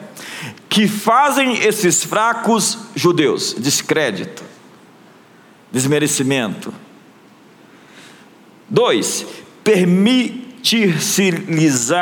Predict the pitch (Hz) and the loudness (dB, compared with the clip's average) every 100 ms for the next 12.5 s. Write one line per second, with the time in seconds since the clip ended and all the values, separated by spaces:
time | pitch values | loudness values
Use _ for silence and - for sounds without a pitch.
0 | 170 - - - 254 - - - - - | 0 -4 -10 -2 0 0 -2 -4 -8 -18
1 | - - - 151 151 208 190 175 165 143 | -20 -20 -4 0 2 2 2 2 2 2
2 | 131 101 - - - - - 190 - 175 | 0 -2 -6 -16 -20 -20 -4 -2 0 0
3 | 175 160 160 143 110 101 175 170 - 92 | 0 2 2 2 2 0 0 -2 -2 -4
4 | - - - - - - - - - _ | -6 -10 -14 -18 -20 -20 -20 -20 -20 _
5 | _ - - - - - - - 202 - | _ -20 -20 -20 -20 -20 -2 0 2 2
6 | 247 139 - - - - - - 254 240 | 2 0 -4 -12 -16 -16 -6 -2 0 0
7 | 233 185 220 202 208 247 175 - - - | 0 0 0 0 2 2 0 -4 -10 -16
8 | - - - - - - 349 381 196 156 | -18 -20 -20 -20 -4 0 0 0 2 2
9 | - 170 143 147 131 - 127 120 147 - | 2 2 2 0 0 0 -2 0 -2 -4
10 | - 120 101 - 185 - - 151 165 151 | -2 -2 0 0 0 -2 -4 -2 -2 -2
11 | 123 - 127 104 110 120 - - - - | -2 -2 -2 2 0 0 -4 -10 -12 -12
12 | - - - - | -10 -12 -14 -18